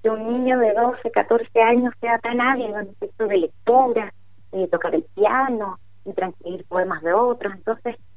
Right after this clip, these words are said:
a lo que voy yo con esto es también aprender, digamos, de su figura y su completa entrega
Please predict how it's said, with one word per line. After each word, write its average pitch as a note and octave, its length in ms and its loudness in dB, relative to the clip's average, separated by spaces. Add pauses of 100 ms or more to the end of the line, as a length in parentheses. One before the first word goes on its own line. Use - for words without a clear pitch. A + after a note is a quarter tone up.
(140)
a F#3+ 80 4
lo G3+ 100 2
que G#3 100 8
voy B3+ 160 8
yo C#4+ 140 2
con C4+ 220 -2
esto C4+ 380 -4
es B3+ 200 2 (220)
también A3 360 0
aprender, B3 540 4
digamos, - 400 -10
de F3+ 140 -6
su F3+ 120 -10
figura G3 380 -2
y A#3 60 -10
su - 100 -8
completa G3+ 440 -2
entrega B3+ 500 -2